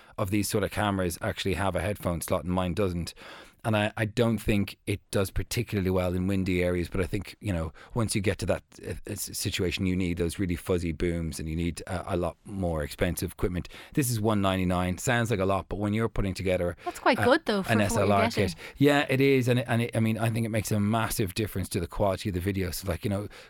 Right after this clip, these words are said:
Speaker 1: we have people here, they come into studio, they might do a quick video for the website.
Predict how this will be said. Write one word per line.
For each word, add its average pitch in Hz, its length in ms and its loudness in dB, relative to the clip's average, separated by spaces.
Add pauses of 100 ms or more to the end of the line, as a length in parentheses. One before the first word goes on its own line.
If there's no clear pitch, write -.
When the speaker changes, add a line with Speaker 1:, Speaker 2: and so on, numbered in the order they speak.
Speaker 1:
we 127 140 2
have 104 160 -2
people 104 220 -4
here, 101 220 2
they 90 140 -2
come 117 140 -4
into 101 120 -4
studio, 104 320 0
they 95 80 0
might 98 180 -2
do 101 140 0
a - 20 0
quick 101 200 -4
video 104 260 0
for 101 100 -4
the 92 80 0
website. 98 520 0